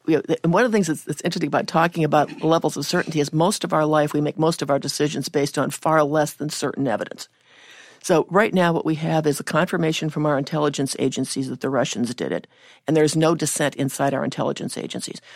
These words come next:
Secondly, we have the platforms tracking this material back to Russian computers. So there is a second independent form of corroboration.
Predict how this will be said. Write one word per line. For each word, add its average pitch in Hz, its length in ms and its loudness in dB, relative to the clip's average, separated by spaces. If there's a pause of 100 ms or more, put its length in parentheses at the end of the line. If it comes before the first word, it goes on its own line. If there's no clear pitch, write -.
(120)
Secondly, 185 400 0
we 156 140 2
have 156 160 -2
the - 80 -4
platforms 165 640 0
tracking 160 460 -2
this 151 180 -2
material 147 480 -2
back 135 400 -2 (240)
to 147 100 -2
Russian 139 360 2
computers. 127 540 -4
So 151 100 -2
there 160 120 2
is 156 120 0
a 151 80 -2
second - 440 -2
independent 151 520 -4
form - 260 -4
of 135 120 -6
corroboration. 87 720 -4